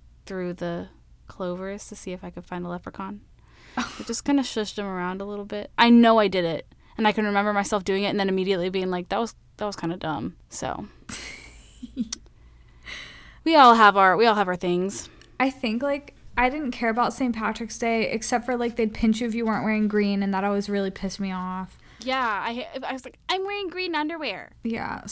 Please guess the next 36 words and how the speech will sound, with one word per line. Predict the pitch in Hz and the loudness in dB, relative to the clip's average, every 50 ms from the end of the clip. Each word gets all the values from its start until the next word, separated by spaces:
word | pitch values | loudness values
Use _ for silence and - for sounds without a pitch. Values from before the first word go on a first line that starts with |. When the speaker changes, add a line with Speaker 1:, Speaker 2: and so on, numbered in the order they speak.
| - - | -6 -4
Speaker 1:
You | 277 302 | -2 0
can't | - 370 359 - | 2 2 2 2
Speaker 2:
stupid. | |
Speaker 1:
touch | - 277 262 - 247 | 0 -4 -4 -2 -4
me." | 208 196 196 233 - - - - _ _ | -4 -4 -4 -6 -8 -12 -18 -20 _ _
Speaker 2:
Then | - 226 220 226 233 240 254 269 | -12 -8 -4 -2 -2 0 0 -2
we | 294 269 | -2 -2
got | 277 262 262 - | -2 -2 -2 -4
to | 240 - | -8 -10
college, | - - 226 202 202 202 190 127 127 85 90 95 - 226 220 - - - | -6 0 2 2 4 2 2 0 -4 -6 -6 -6 -8 -8 -10 -8 -4 -2
and | 220 220 214 | 0 0 0
Saint | - 233 214 202 208 | 0 -2 -2 -2 -2
Patrick's | 214 214 214 - 220 208 - | -4 -4 -4 -4 -8 -8 -6
Day | - 208 208 | -4 -2 0
was | 202 196 | 0 0
really | 208 208 208 208 208 | 0 0 0 0 0
just | 202 208 208 202 - | 0 -2 -4 -4 -4
like, | - 180 180 170 170 180 - - - - _ - - | -4 -4 -4 -4 -4 -6 -8 -12 -20 -20 _ -18 -12
"Let's | - 214 220 226 220 220 - | -6 -2 0 0 0 -2 -2
drink | - 233 226 214 - 208 | -2 0 0 0 -2 -4
green | - 220 214 214 214 208 208 208 | -4 -4 -2 0 0 0 0 0
beer." | 202 208 208 208 202 202 - 233 233 - 220 220 - | 0 -2 -4 -4 -4 -4 -6 -6 -6 -8 -8 0 4
Speaker 1:
Let's | 233 240 233 | 4 4 4
go | - 247 240 226 | 6 4 6 6
get | 226 220 202 202 | 8 6 6 6
blackout. | 202 202 190 196 202 202 180 156 151 - - - - - 208 202 - - | 8 8 8 8 8 6 4 4 2 2 -2 -6 -8 -6 -6 -6 -8 -12
<laughs> | - - - - - - | -16 -20 -20 -20 -10 -2
Ew, | - 262 254 247 226 208 202 | 4 6 8 8 8 6 4
I | - - 220 220 | 2 2 0 0
hated | 214 226 220 214 208 | 0 0 0 0 0
the | 190 185 | -2 -4
green | 180 185 185 185 185 | -4 -4 -4 -4 -4
beer. | 180 180 185 180 | -4 -4 -2 0
I | 175 196 220 | 0 2 2
would | 240 254 277 | 4 4 6
always, | 277 285 294 262 | 6 6 6 4